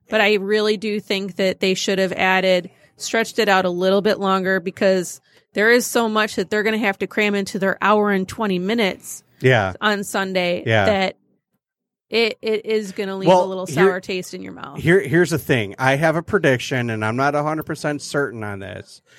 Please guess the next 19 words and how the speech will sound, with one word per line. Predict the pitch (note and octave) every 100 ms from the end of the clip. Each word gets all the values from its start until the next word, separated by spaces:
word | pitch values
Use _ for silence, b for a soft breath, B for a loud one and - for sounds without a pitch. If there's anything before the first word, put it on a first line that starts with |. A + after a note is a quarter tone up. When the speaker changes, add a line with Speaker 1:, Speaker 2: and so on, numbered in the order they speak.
| b b b
Speaker 2:
but | D#3+ D3 A2 -
if | C3 -
you | B2
look | C3 G3 G3
at | D#3+ D3+ C#3 - -
what | C#3+ C3
they | C#3 C3+ B2
teased | - - F3 C#3+ A#2 G2+ - _ b b b -
after | C3 B2+ D#3 C3+
the |
la-, | C3+ C3+ -
after | B2+ B2+ - C#3 C3+ C3 B2
Sunday's | - C#3+ C3 C3 A#2+
night's | B2+ A#2+
episode, | C3 B2+ A#2 A#2 G2+ G2+
on | A2 A2
May | C#3+ F3
twenty-sixth, | - E3 D#3 A#2+ - A3+ C#3+ G#2 A3
Speaker 1:
Mm-hmm. | A3